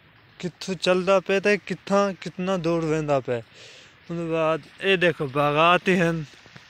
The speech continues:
अपने इलाके च, बागात दा दरख्त ज्यादा लगदा है। जिला मुल्तान, ए देखो। <clears throat>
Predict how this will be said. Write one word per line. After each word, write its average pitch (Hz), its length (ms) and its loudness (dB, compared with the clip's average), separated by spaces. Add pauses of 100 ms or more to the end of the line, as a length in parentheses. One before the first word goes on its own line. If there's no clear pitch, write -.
(600)
अपने 170 380 0
इलाके 160 600 2
च, 170 340 -4 (1200)
बागात 143 540 4
दा 147 240 2 (360)
दरख्त 139 520 -2
ज्यादा 131 440 2
लगदा 117 360 -2
है। 104 140 -10 (640)
जिला 143 400 0
मुल्तान, 139 680 -2 (1800)
ए 131 120 -4
देखो। 117 340 -16 (2500)
<clears throat> 185 320 2